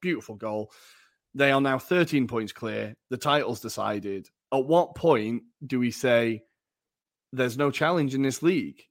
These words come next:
Like, City will win it comfortably. They are the P S G, right? Like, this is now the biggest points gap across all the top five leagues in Europe, um, even more than P S G, right? So it is,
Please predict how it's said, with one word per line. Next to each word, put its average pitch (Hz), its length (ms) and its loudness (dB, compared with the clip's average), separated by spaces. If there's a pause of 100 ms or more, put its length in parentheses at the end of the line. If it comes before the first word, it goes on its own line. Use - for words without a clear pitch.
Like, 127 280 0
City 156 500 -2
will 139 260 4
win 143 160 4
it 139 120 -2
comfortably. 151 440 -4
They 139 200 2
are 135 160 4
the 135 120 -4
P 143 180 0
S 127 180 -2
G, 135 300 -2
right? 135 380 -4
Like, 131 320 0 (400)
this 160 260 0
is 151 140 -2
now 151 160 2
the 135 100 0
biggest 165 400 2
points 156 360 -2
gap 117 360 -6
across - 300 -2 (100)
all 208 640 4
the 147 80 -4
top 151 240 0
five 135 240 2
leagues 127 220 0
in 120 100 0
Europe, 110 420 -4 (220)
um, 117 480 0 (360)
even 175 400 4
more 160 220 8
than 131 140 0
P 135 160 -2
S 113 140 -4
G, 131 240 -2
right? 127 240 -6 (300)
So - 160 -2
it 139 120 0
is, 175 400 -2